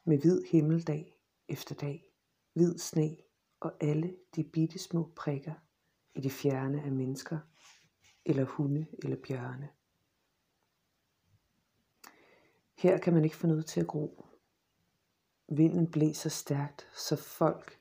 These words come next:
har vænnet sig til med vilje at tage pakakker og kamikker, deres støvler, på sidelæns. Her fryser ordene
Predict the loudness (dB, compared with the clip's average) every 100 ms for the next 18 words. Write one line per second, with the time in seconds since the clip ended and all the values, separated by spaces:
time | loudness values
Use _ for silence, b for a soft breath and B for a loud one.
0 | _ -6 0 2 4 4 0 -4 2 2
1 | 2 -6 b b b b 2 4 6 6
2 | 6 2 0 -6 -4 -2 -2 -4 _ _
3 | _ _ _ _ _ _ _ _ _ _
4 | _ -12 -4 -4 0 0 2 0 -2 _
5 | _ _ _ -2 -2 2 2 2 2 0
6 | -2 -8 _ -4 -2 -2 0 2 2 2
7 | -2 -4 _ _ _ _ -8 2 2 0
8 | -6 2 2 2 -2 -6 -14 -16 -18 _
9 | _ _ _ _ _ _ _ _ _ _
10 | _ -20 B B B B B B _ _
11 | 4 4 4 4 4 4 2 2 2 -2